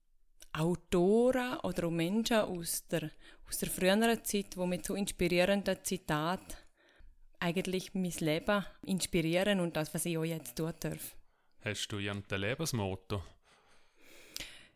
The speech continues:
Speaker 1: Früher war es ganz klar gewesen, Ehrlichkeit währt am längsten und eigentlich ist es heute noch so, nur heute tät ich es noch ein bisschen mehr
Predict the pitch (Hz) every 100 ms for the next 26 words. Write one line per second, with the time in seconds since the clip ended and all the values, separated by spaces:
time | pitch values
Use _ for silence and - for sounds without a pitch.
0 | _ - - 269 294 262 226 - - 190
1 | 196 - - 180 190 - 185 - 185 202
2 | 208 - 175 165 165 160 170 - 165 160
3 | 220 - - 226 170 170 - 170 170 202
4 | 185 185 170 175 - 160 - 165 160 156
5 | 156 156 165 - 170 - 165 - - 170
6 | 165 170 156 156 165